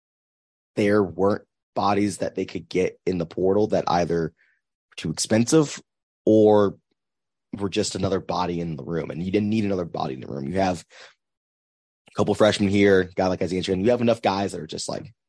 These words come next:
here right now. Difference makers, different story. And so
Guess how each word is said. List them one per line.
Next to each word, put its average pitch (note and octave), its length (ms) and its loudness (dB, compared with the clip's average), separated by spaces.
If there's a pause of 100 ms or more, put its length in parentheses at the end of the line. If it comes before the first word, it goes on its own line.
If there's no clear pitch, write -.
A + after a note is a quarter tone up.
(480)
here A#2 580 -2 (160)
right B2+ 200 0
now. C#3+ 380 0 (1600)
Difference B2 320 2
makers, C3 400 2
different - 300 -4
story. - 320 -12 (180)
And E2+ 120 -4
so D#2+ 440 -2